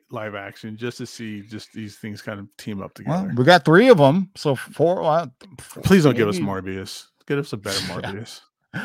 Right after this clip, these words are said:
Speaker 2: Yeah, we, Morbius is, uh, last, uh, um, when WonderCon was going on, me and Nemesis Prime saw it in the theater.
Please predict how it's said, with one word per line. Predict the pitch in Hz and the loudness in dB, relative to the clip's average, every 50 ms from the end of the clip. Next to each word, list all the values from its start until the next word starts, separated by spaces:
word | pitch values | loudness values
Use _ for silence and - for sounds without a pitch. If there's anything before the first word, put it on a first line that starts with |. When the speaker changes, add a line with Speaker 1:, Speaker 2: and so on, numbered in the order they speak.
| 240 214 - - - - 147 - - - - _ - | -12 -14 -16 -16 -18 -18 -20 -20 -20 -20 -20 _ -6
Speaker 2:
Yeah, | 143 170 160 156 156 156 | -2 0 2 2 2 2
we, | 151 147 180 190 | 0 -2 -4 -4
Morbius | 185 190 180 175 196 214 214 196 196 185 165 139 - 151 | -4 -4 -4 -2 -2 -2 -2 -2 -2 -4 -4 -4 -4 -6
is, | 151 139 127 113 131 | -6 -6 -4 -2 0
uh, | 135 127 123 120 113 113 113 113 117 117 123 131 156 | 0 2 2 0 0 -2 -2 -4 -6 -8 -10 -12 -14
last, | 175 165 160 147 147 147 147 131 - - - 151 143 - | -14 -10 -6 -4 -2 -2 -2 -4 -6 -8 -10 -14 -18 -12
uh, | - - 143 135 131 123 120 117 110 101 98 - _ _ _ 466 415 339 339 247 196 _ _ _ _ _ _ _ _ - | -8 -6 -4 -4 -4 -4 -6 -8 -10 -10 -12 -16 _ _ _ _ -20 -20 -20 -20 -20 _ _ _ _ _ _ _ _ -8
um, | 175 143 131 127 120 117 113 113 110 117 | -6 -4 -4 -4 -6 -8 -10 -10 -10 -8
when | 123 123 120 117 120 117 120 | -8 -8 -8 -10 -10 -6 -4
WonderCon | 127 147 170 180 - 175 190 196 202 | -2 -2 -2 -2 -2 -2 -2 -2 -2
was | 196 160 | -4 -8
going | 180 202 208 196 | -8 -6 -6 -4
on, | 202 202 208 208 208 196 185 151 | -2 -2 -4 -4 -4 -6 -8 -8
me | 139 147 147 147 | -6 -6 -4 -4
and | 139 135 127 123 | -6 -6 -6 -6
Nemesis | 127 127 131 123 - 117 104 | -6 -6 -6 -6 -10 -12 -10
Prime | - 127 123 120 110 | -8 -8 -6 -6 -8
saw | - - 113 107 107 107 | -8 -8 -8 -8 -8 -8
it | 107 | -10
in | 98 | -12
the | 95 87 | -14 -14
theater. | - 98 95 90 76 76 73 - | -16 -16 -16 -16 -16 -18 -20 -20